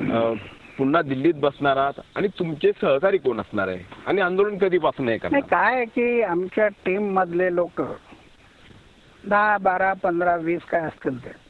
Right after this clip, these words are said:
Speaker 2: टीम मधले लोक जरी बाजूला झाले तरी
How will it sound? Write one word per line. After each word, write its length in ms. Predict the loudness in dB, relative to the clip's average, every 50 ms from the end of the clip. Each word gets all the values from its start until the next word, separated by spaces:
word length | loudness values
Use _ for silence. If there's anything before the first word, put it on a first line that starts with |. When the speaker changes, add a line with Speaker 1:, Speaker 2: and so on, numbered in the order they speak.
| -20 -20 -20 -20 -20 -20 -20 -20 -20 -20 -20 -20 -20 -12 _ 0
Speaker 2:
टीम 300 | 0 0 2 0 0 0
मधले 360 | 0 -2 0 0 0 0 0
लोक 160 | 0 -2 -2
जरी 220 | -2 -2 0 0 0
बाजूला 500 | 0 0 0 0 0 -2 -2 0 0 0
झाले 300 | 0 -2 -2 -4 -6 -6 -8 -12 -16 -20 -20 -20 -20 -20 -20 -20 -20 -20 -20 -20 -20 -20 _ _ _ -20 -20 -20 -20 -20 -20 -20 -20 -20 -20 -20 -20 -20 _ -2 0
तरी 320 | 2 2 2 0 -2 -2